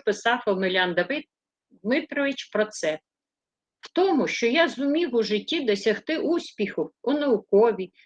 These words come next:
педагогічній, громадській діяльності, значна заслуга моєї сім'ї, а особливо моєї дружини Ганни Михайлівни.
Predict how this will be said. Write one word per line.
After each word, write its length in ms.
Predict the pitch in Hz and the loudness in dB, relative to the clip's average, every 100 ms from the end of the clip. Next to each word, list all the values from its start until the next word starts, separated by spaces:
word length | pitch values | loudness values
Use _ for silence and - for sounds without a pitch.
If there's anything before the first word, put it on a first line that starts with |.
| _ _ | _ _
педагогічній, 920 | - 285 240 208 190 254 269 - 196 190 | 2 4 6 4 2 -2 -2 -4 -4 -2
громадській 640 | 202 196 196 - 262 262 | 0 0 -4 -6 -4 -4
діяльності, 840 | 170 175 190 311 302 247 - - - | -4 -2 0 2 0 -2 -4 -16 -20
значна 640 | - 160 143 - 208 311 | -8 -6 -4 -2 2 2
заслуга 580 | 262 269 - 269 269 247 | 0 -8 -8 -6 -4 -2
моєї 440 | 196 180 170 196 | -2 -2 0 0
сім'ї, 640 | 180 - 190 175 175 160 160 _ _ _ | 0 -8 -8 -8 -8 -10 -12 _ _ _
а 120 | - 170 | -4 -4
особливо 680 | - 170 160 202 311 269 254 | -2 -4 0 2 2 2 2
моєї 400 | 247 233 240 220 | 2 2 2 2
дружини 760 | 208 220 196 185 196 185 190 | 2 0 0 0 0 -2 -4
Ганни 340 | 160 208 208 202 | 2 2 2 -2
Михайлівни. 760 | 170 - 147 151 151 156 151 | -4 -4 -4 -4 -6 -12 -16